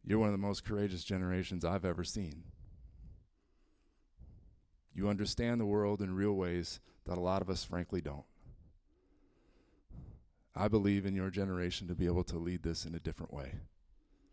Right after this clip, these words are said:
The world, more than ever, needs Christians who are willing to leave comfort. Christians who are willing to leave safety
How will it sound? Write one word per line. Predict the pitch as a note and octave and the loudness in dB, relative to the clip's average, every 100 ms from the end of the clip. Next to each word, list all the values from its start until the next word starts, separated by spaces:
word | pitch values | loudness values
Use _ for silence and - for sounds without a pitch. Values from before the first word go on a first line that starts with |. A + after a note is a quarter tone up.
| _ _ - _ - _ - - - - - - - _ _ - | _ _ -20 _ -20 _ -18 -18 -18 -20 -20 -20 -20 _ _ -4
The | F2+ | 2
world, | F#2+ A2+ B2 B2 G2+ | 8 10 10 8 4
more | G#2+ A2+ | 2 4
than | A2+ A2+ | 2 -2
ever, | G2+ G2 F2+ E2+ - - - _ _ _ | -6 -6 -6 -6 -8 -14 -18 _ _ _
needs | E2+ F#2+ - | -2 -2 -2
Christians | - A#2 - - F2+ D#2 - - - | -2 -2 -2 -4 -6 -6 -12 -14 -12
who | F#2+ | -4
are | F#2 | -2
willing | F#2 F#2+ F2+ | 0 0 0
to | F2+ | 0
leave | F2 E2 D#2+ | -2 -4 -6
comfort. | - C#2 - - - _ _ _ _ _ - _ _ _ _ - - - - - - _ _ _ _ _ _ _ _ - - - - - _ _ _ _ - - - _ _ _ _ - - - - - - - | -8 -8 -6 -8 -10 _ _ _ _ _ -20 _ _ _ _ -20 -20 -20 -20 -20 -20 _ _ _ _ _ _ _ _ -20 -20 -20 -20 -20 _ _ _ _ -20 -20 -20 _ _ _ _ -20 -20 -20 -20 -20 -20 0
Christians | A2 G#2 A2 G2+ G2 | 2 4 2 0 0
who | G2+ | -2
are | F2+ | 2
willing | A2+ A2+ | 2 2
to | G#2+ | 2
leave | G2+ G2+ | 0 0
safety | - F2 E2 - D#2+ D2 | -2 -4 -4 -4 -6 -6